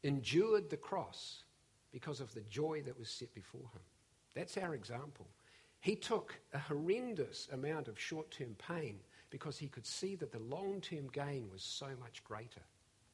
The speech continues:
That's wisdom. If one thinks about a farmer sowing seed, the seed is there to be eaten.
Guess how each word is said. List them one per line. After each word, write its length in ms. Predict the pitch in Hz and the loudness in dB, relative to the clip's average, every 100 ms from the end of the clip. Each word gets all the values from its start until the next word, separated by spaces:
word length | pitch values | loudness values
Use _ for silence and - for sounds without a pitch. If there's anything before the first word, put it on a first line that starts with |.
| _ _ _ _ - | _ _ _ _ -12
That's 240 | - - | -10 -4
wisdom. 320 | 131 120 - - _ - - - - - - - - - - | -4 -4 -12 -18 _ -20 -20 -20 -20 -20 -20 -20 -20 -14 -2
If 160 | 160 185 | 2 4
one 120 | 170 | 4
thinks 300 | - 202 - | 4 2 2
about 260 | 165 156 | 2 2
a 40 | 139 | 0
farmer 480 | - 160 165 160 127 | 2 4 4 2 0
sowing 460 | - 139 120 110 | 0 -2 -2 -4
seed, 500 | 107 - 190 92 - - - _ _ _ - _ - _ _ _ _ - | -4 -2 0 -2 -8 -20 -20 _ _ _ -20 _ -20 _ _ _ _ -2
the 80 | |
seed 380 | 143 - 220 240 | 2 4 4 4
is 160 | 202 143 | 0 0
there 200 | 156 139 | 0 0
to 60 | |
be 140 | 117 113 | -2 -4
eaten. 300 | 151 165 - | -4 -6 -8